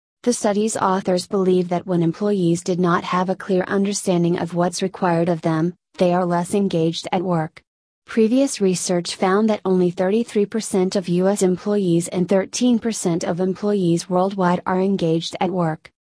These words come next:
While there are twelve elements of employee engagement,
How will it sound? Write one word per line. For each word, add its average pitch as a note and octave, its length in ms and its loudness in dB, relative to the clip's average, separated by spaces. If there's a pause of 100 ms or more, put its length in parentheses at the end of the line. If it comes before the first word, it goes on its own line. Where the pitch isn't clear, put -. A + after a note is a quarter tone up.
(240)
While F#3+ 260 2
there G3 200 2
are F#3+ 60 2
twelve G3 340 0
elements E3+ 500 0
of G3 140 -2
employee F#3+ 540 0
engagement, F3 720 0